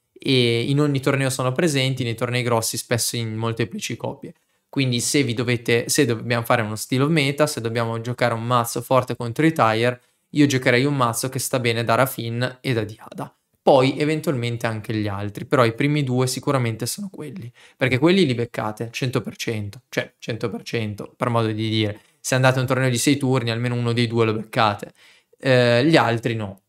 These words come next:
non, non è assolutamente detto che, che li becchiate. Quindi partendo da questo presupposto ho messo tre comandanti che secondo me sono molto forti, eh, sotto, sottogiocati per il loro potenziale. E, mm,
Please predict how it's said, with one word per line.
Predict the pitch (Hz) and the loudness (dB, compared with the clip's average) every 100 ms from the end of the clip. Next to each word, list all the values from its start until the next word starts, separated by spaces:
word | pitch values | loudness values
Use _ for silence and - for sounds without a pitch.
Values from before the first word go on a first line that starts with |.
| - | -8
non, | 120 110 107 | -6 -4 -2
non | 107 107 | -2 -2
è | |
assolutamente | 107 113 117 107 104 | -2 -4 -4 -4 -2
detto | 113 101 98 - 113 | 0 -2 -4 -8 -6
che, | 117 104 101 | -4 -4 -4
che | 113 | -4
li | 107 | -6
becchiate. | 104 - - - _ _ _ _ | -8 -14 -18 -20 _ _ _ _
Quindi | - 147 113 | -2 0 4
partendo | 151 - 233 180 | 4 6 4 2
da | 127 | 2
questo | 139 127 143 | 0 -2 0
presupposto | 160 190 208 214 233 - 156 | 0 -2 2 2 2 4 4
ho | 135 127 123 123 _ | 6 6 6 4 _
messo | - 143 139 135 139 139 | -8 -4 -2 0 0 0
tre | 127 175 | 0 0
comandanti | 175 143 131 139 135 | 2 0 2 2 0
che | - | -4
secondo | 131 135 127 131 | -4 -4 -4 -2
me | 131 | -2
sono | 131 127 | -4 -4
molto | 117 120 117 123 | -4 -4 -4 -4
forti, | 123 113 117 - 165 190 - - _ _ _ | 0 0 0 -2 -2 -2 -8 -20 _ _ _
eh, | - 135 123 123 120 120 120 - | 0 4 4 4 4 2 0 -4
sotto, | - 139 147 - | -4 -2 -4 -6
sottogiocati | - - 151 143 131 139 127 - 131 | -6 0 2 2 2 4 4 2 -2
per | 139 117 | 0 0
il | 117 | 2
loro | 120 117 117 113 113 | 2 2 2 2 0
potenziale. | 113 120 120 120 - 123 120 151 190 _ _ _ _ _ _ _ - _ _ - _ _ - | -2 -4 -4 -2 2 4 4 2 -2 _ _ _ _ _ _ _ -20 _ _ -20 _ _ 0
E, | 151 135 131 127 | 6 6 6 4
mm, | 127 127 127 127 | 2 0 -2 -4